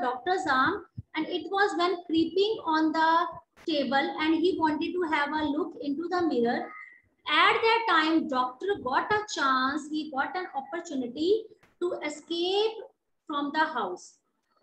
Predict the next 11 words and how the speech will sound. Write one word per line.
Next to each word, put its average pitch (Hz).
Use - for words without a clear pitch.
So 349
at 320
that 453
time, 349
he 339
ran, 311
he 294
started 311
running 294
fast, 277
okay? 285